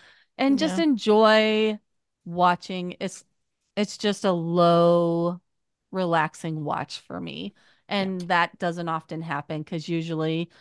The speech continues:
Speaker 1: my relaxing watches are serial killer shows or,
Speaker 2: <laughs>
Speaker 1: like, the mysteries. That's usually my relaxation spot. It's usually not cozy romance, but this one's hitting all the right notes. So yes, I'm gonna continue.
Speaker 2: I agree.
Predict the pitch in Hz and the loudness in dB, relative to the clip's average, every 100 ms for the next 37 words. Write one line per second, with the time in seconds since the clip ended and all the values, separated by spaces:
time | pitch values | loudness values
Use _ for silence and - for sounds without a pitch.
0 | _ - 220 226 233 233 - 233 220 220 | _ -6 -2 0 2 0 -2 -8 -6 -6
1 | - 240 233 240 233 - 226 226 233 240 | -6 -6 -6 -8 -12 -8 -2 0 0 -2
2 | - - - 285 240 175 - 160 160 - | -6 -14 -8 -4 -2 -2 -4 -6 -6 -2
3 | 175 160 156 160 165 165 254 269 320 214 | 0 0 -2 0 0 2 4 4 4 2
4 | 220 427 240 277 - 220 185 160 175 185 | 2 2 4 4 2 0 -2 -2 0 2
5 | 190 226 233 226 240 220 214 208 208 190 | 2 -2 -4 -2 -2 0 0 0 0 -2
6 | - 196 - 185 165 - 160 156 170 - | -2 -6 -4 -4 -6 -2 -2 -2 -4 -8
7 | 196 190 190 185 180 - - - 196 185 | -8 -4 -2 0 0 -2 -6 0 0 0
8 | 190 185 180 - - _ 151 185 196 180 | 0 0 -2 -4 -20 _ 0 4 4 4
9 | 160 170 - - _ _ _ 202 185 208 | 0 -4 -10 -20 _ _ _ -4 -2 -4
10 | 240 233 214 202 185 160 156 151 147 143 | 0 -2 -2 -4 -2 0 0 0 -2 -2
11 | - _ - 147 139 - - - - 190 | -8 _ -4 -2 -4 -10 -18 -18 -8 -2
12 | 170 143 - - 170 160 156 151 - 170 | -2 -2 -6 -6 -4 -2 -2 -6 -6 -8
13 | - 151 156 185 - _ _ _ _ _ | -8 -8 -8 -12 -14 _ _ _ _ _
14 | _ _ _ _ _ _ 226 214 185 139 | _ _ _ _ _ _ -2 -2 -4 -6
15 | 180 | -8